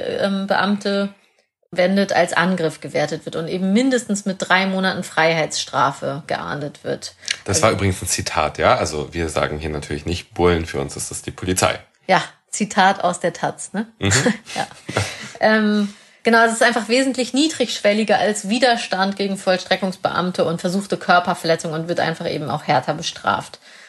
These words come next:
Speaker 1: Ähm, ja, dieser Paragraph kam eben in den meisten Fällen hier zum, zur Anwendung und hat sicher das Strafmaß insgesamt stark erhöht. Ja, woran liegt es jetzt, dass die Strafen hier so drastisch ausgefallen sind? Das ist natürlich, ähm, nicht ganz so leicht zu beantworten. Also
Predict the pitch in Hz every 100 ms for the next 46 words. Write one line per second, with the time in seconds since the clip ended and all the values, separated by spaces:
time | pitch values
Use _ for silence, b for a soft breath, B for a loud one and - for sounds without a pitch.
0 | B B _ - 185 180 175 180 - 147
1 | 208 240 240 220 196 160 180 208 - 190
2 | 190 185 190 185 180 175 175 208 208 202
3 | 190 190 190 185 185 180 180 175 - -
4 | - 202 202 190 180 170 175 - 180 196
5 | 160 160 - 147 - 165 165 185 180 -
6 | 160 139 160 - - 156 160 - 160 160
7 | 185 156 - - - b b b b b
8 | _ _ _ _ _ 214 185 185 214 233
9 | 226 269 - 277 240 - 226 214 - 190
10 | 214 240 208 226 226 220 185 220 - 233
11 | - - 285 - 220 202 185 190 208 233
12 | 214 196 208 208 226 214 208 - 196 190
13 | 196 190 190 190 202 214 220 226 208 214
14 | 220 - 226 214 190 214 247 208 196 185
15 | 196 190